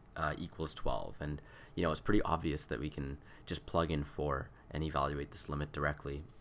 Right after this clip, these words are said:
But if we were asked to actually prove this using the definition of a, uh, of a limit, the delta epsilon definition, then it gets a little bit more complicated, but it's not too, too bad if you, uh,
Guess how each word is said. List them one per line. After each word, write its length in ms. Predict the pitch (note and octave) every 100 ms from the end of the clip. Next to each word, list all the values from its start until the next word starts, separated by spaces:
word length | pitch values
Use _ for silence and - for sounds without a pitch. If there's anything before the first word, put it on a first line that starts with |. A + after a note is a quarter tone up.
| -
But 300 | F#2+ D#2+ - - - - - -
if 160 | F2
we 100 | A2
were 180 | G#2+ G#2+
asked 260 | F2 F2 -
to 120 | C#2+
actually 560 | D#2+ - D#2+ C#2+ C#2+ D2 - - -
prove 320 | A#2+ C#3 -
this 420 | C#2 C#2 - - E2+
using 320 | F2+ E2+ D#2+
the 80 | D2
definition 640 | D2+ - E2 F#2 - C#2
of 140 | C2+
a, 360 | D2 - - -
uh, 200 | D2 C#2
of 120 | D2+
a 40 | D#2
limit, 380 | D#2+ G#2 D#2 - - -
the 100 | D#2+
delta 320 | D2 D#2+ D2+ -
epsilon 420 | - - D#2 C#2
definition, 640 | - - D#2 G#2 - C#2+ - - - - - - - -
then 340 | F2 F2 E2+
it 60 | F2+
gets 180 | G2 -
a 60 |
little 180 | G#2 A2+
bit 160 | G2 -
more 140 | C3+
complicated, 680 | C3 B2+ - - - F2 G#2+ - -
but 200 | D#2+ D#2 - - - -
it's 100 | -
not 240 | B2 B2+ -
too, 580 | - - B2 A#2 A2+ G#2
too 220 | - D#2+
bad 300 | - - D#2 - -
if 180 | -
you, 360 | E2+ D#2+ D2+ C#2 -
uh, 200 | D2